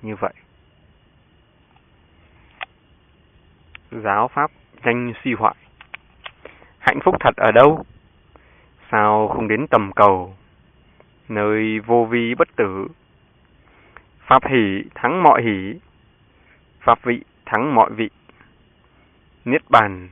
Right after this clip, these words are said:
lạc tối thượng. Biết vậy bậc xuất gia,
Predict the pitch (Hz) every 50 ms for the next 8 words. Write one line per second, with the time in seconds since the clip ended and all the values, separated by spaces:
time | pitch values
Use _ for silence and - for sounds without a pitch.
0 | _ - 107 104 98 - _ _ _ _ _ - 117 135 165 - - 123 - -
1 | _ - - _ _ _ _ _ _ _ _ _ _ _ _ _ _ _ _ _
2 | _ _ _ _ _ _ _ _ - 139 - - - 123 117 - _ _ _ -
3 | - - _ _ - - - - - - - 135 123 123 123 123 123